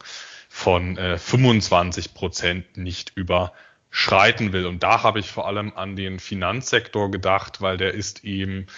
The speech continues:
in sehr vielen Fonds und vielen, also vielen Closed-End Funds, aber auch vielen anderen, äh,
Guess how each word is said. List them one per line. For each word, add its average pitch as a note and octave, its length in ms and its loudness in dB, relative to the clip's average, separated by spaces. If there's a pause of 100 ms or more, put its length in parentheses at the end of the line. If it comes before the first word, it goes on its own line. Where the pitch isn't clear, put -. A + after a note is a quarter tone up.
(300)
in F#2 320 0
sehr G2 340 4
vielen G#2+ 560 -4
Fonds G2+ 640 -4
und F#2 180 -10
vielen, F#2+ 480 -6
also F2+ 160 -4
vielen G2 380 -2
Closed-End A2+ 480 0
Funds, G2 320 -4
aber F2 140 -6
auch E2+ 100 -6
vielen F#2 420 -4 (320)
anderen, G#2 720 2
äh, G2 300 -4